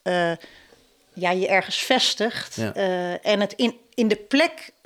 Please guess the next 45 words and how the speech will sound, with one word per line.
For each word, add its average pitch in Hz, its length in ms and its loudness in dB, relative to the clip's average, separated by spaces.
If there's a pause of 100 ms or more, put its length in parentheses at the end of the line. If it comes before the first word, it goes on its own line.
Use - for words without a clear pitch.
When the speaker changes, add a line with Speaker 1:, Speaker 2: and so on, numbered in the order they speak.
(180)
Speaker 1:
in 233 160 2
samenwerking, 226 880 4
hè, 277 200 2
met 226 220 2
dat 214 160 0
je 214 100 2
daar 208 100 6
je 196 120 4
wortels 240 300 0
hebt, - 280 -6
met 220 260 -2
de 214 140 -14
plek 285 220 0
het - 140 -6
gaat 175 220 -4
ontwikkelen. 196 460 -4
Want 180 200 -6
dan, 190 200 -2 (260)
Speaker 2:
Ja. - 60 -4
Speaker 1:
en 214 60 0
dat 226 180 2
maakt 165 220 0
het - 200 -4 (720)
ook 208 220 2
zo 220 80 2
interessant 208 540 2
dat - 200 0
iedere 226 280 4
plek 214 380 0
met 202 140 0
iedere 214 420 0
persoon 233 500 2
die 202 200 0 (140)
ervoor 208 240 -2
kiest 262 300 0
om 220 300 -4
hoedster 220 400 -2
te 202 80 -8
zijn 208 180 2
van 214 100 -4
die 208 100 -2
plek, - 400 -2 (420)
weer 214 140 0
een 214 180 -2
uniek 254 520 0